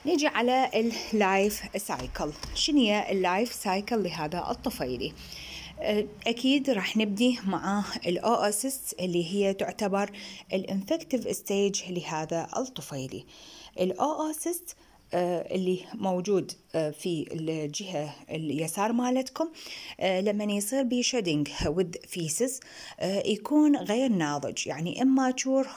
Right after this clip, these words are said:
oocyst. آه، يعني شنو immature؟ إنه يحتوي على نواة واحدة فقط، مثل ما تشوفون شكله كروي، يحتوي في داخله على تركيب كروي واحد. يحتاج إنه يبقى في البيئة الخارجية لفترة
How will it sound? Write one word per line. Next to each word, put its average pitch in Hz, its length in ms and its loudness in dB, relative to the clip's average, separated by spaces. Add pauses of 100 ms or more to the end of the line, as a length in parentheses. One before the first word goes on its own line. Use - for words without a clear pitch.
(120)
oocyst. - 680 -2 (580)
آه، 170 280 0 (180)
يعني 170 220 -2
شنو 277 200 2
immature؟ 247 680 2
إنه 175 260 -2
يحتوي 214 340 -2
على 165 300 -2
نواة 190 440 0 (120)
واحدة 202 380 -2
فقط، 247 320 -6
مثل 226 240 -2
ما 202 80 0
تشوفون 147 600 -4
شكله 220 340 -4
كروي، 240 460 0 (280)
يحتوي 160 500 -2
في 214 220 -2
داخله 226 420 0
على 170 300 -4
تركيب 170 500 -2
كروي 262 480 2 (320)
واحد. 160 460 -4 (380)
يحتاج 233 640 2
إنه 175 260 -4
يبقى 233 360 -2
في 240 320 0
البيئة 175 640 0
الخارجية 170 920 -2 (360)
لفترة 220 680 2